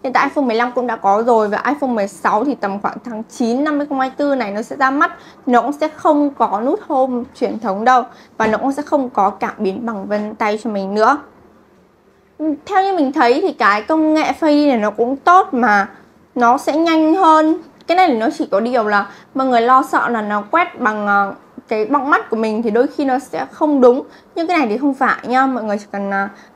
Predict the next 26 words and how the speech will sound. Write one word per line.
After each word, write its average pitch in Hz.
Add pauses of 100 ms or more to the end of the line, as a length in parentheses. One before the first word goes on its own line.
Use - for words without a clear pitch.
(140)
thao 285
tác 320
giống 233
mình 233
thôi. 262 (1040)
Đây, 254 (160)
mọi 247
người 214
chỉ -
cần, 208
ờ, 208
bấm 214
vào 214 (500)
phần 214 (120)
Face 247
và 233
mật 196
mã. 285 (760)
Mọi 214
người -
bấm 220 (300)
mật 226 (140)
khẩu -
này. 208 (680)
Sau 302
đó 233